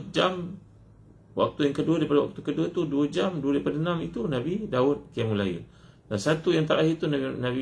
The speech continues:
Daud berehat. Inilah qiyam yang paling baik. Jadi kalau kita ibaratkan pukul sebelas malam, kita tidur, kan, sebelas, dua belas, satu, dua, tiga, empat, lima. Lima kita bangun sahur contohnya. Jadi tiga jam pertama tu daripada pukul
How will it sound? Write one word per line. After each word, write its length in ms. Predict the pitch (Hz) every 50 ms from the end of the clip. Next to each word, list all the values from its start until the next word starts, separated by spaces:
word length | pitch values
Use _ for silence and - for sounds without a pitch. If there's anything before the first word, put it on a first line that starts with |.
| 127
Daud 320 | 120 131 151 185 196 196 -
berehat. 400 | 104 104 101 98 98 - - - - - - - - - - - - - 123
Inilah 480 | 120 123 120 113 113 107 104 101 104
qiyam 320 | - - 110 101 98 95 95
yang 160 | 92 85 80
paling 160 | 87 85 85
baik. 320 | 82 82 80 80 - -
Jadi 100 | - 123 143 -
kalau 120 | 147 147 -
kita 160 | 143 - -
ibaratkan 560 | 135 135 139 139 143 - - 156 - 202 - - - - - - - - -
pukul 240 | - - - 120 117
sebelas 320 | - 131 143 151 143 - - 131
malam, 400 | 139 147 160 165 170 170 180 - - - - - - - - - - - - - -
kita 320 | 107 - - 127 123 123
tidur, 320 | - 117 113 113 113 113 170
kan, 160 | 151 110 98
sebelas, 320 | 101 98 101 120 117 107
dua 80 | 107 104 101
belas, 260 | 113 110 98 90 87
satu, 480 | - - 98 95 - - 110 107 98 87
dua, 320 | 90 98 113 131 143 143
tiga, 320 | - - - - - - -
empat, 400 | - 113 - - - - - - - - - - - - - - - - 110
lima. 400 | 107 98 95 90 85 78 78 - - - - - - - - - - - -
Lima 160 | 101 101 113
kita 240 | 110 107 98 - 95
bangun 160 | 95 92 92
sahur 320 | 90 - 90 90 92 87
contohnya. 480 | 80 - 90 87 85 90 95 131 180 214 208 - - - - - - - - - -
Jadi 160 | 110 131 156
tiga 240 | 156 151 135 139 139
jam 160 | 147 143 143
pertama 320 | 143 147 160 160 165 175 175
tu 80 | 208
daripada 260 | 190 160 139 131 139
pukul 380 | 131 - 139 - 185 208 262 247